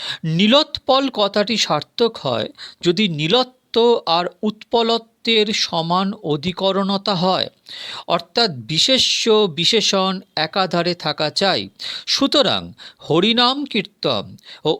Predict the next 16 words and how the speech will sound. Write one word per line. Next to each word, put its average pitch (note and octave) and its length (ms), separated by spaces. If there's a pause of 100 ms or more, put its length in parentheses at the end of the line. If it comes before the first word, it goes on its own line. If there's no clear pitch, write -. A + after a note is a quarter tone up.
উন্নত B3+ 560 (120)
উজ্জ্বল G3+ 600
রস D#3+ 580 (240)
একাধারে A#3 600
থাকলে B2+ 640 (220)
শ্রীরূপের G3+ 680
বাক্য F#3 480
সার্থক F3 640
হয়। C3 400 (280)
ফুলের A3 440
মধ্যে F3+ 400
সূত্র - 480
প্রবেশ D#3 460
করলেই E3 480
মালা E3+ 320
হয়। D3 260